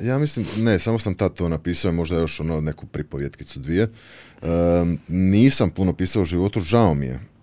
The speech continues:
E, žao mi je jer mislim da... Danas mislim da sam možda talentiraniji pisac nego što sam glumac. Meni se, čak se i meni sviđa kako pišem i sviđa mi se šta pišem. Em, opet ponavljam, nema baš toliko para u tome, pa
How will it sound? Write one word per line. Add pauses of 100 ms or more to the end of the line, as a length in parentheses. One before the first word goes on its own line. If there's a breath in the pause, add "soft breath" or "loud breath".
(100)
E,
žao
mi
je
jer
mislim
da... (1040 soft breath)
Danas
mislim
da
sam
možda
talentiraniji
pisac
nego
što
sam
glumac.
Meni
se,
čak
se
i
meni
sviđa
kako
pišem
i
sviđa
mi
se
šta
pišem. (800 loud breath)
Em, (320)
opet
ponavljam,
nema
baš
toliko
para
u
tome,
pa